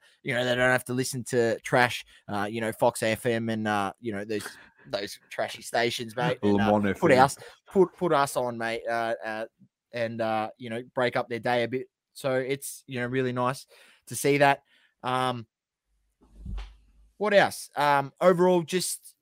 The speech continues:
Speaker 1: we, we had a lot of chats to, to vendors. Um, you know, we'll have a bit more of a, a vlog and, and n-, it's, I wouldn't, I, s-, I called it a vlog on, on my story, but not really a vlog, but more of a,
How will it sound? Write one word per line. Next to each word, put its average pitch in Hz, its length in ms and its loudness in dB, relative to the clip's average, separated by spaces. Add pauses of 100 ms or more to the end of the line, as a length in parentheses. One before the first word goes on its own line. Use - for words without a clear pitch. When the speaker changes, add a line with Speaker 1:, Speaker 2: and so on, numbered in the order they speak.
(140)
Speaker 1:
we, 180 320 0
we 175 120 0
had 180 140 4
a 175 40 6
lot 170 160 4
of 156 260 2
chats 165 400 0
to, 151 340 -2
to 139 160 -8
vendors. 147 600 -2
Um, 123 360 -4
you 123 60 -6
know, 123 140 -4
we'll 123 120 -4
have 123 200 -2
a 117 120 0
bit 120 180 -8
more 123 200 -4
of 117 100 -10
a, 107 340 -2 (220)
a 110 60 -12
vlog 117 400 0
and, 95 140 -12
and 107 340 -10 (460)
n-, 180 420 -10
it's, 190 240 -4 (320)
I 170 60 4
wouldn't, 165 320 0
I, 131 80 4
s-, - 180 -4
I 147 120 2
called 180 300 4
it 139 80 -4
a 123 60 -4
vlog 127 320 0
on, 117 160 -6
on 113 160 -6
my 104 120 -6
story, 127 280 -2
but 143 100 -4
not 175 200 -2
really 127 240 -2
a 117 40 -2
vlog, 113 300 2
but 127 140 -4
more 147 200 2
of 135 100 -2
a, 120 260 2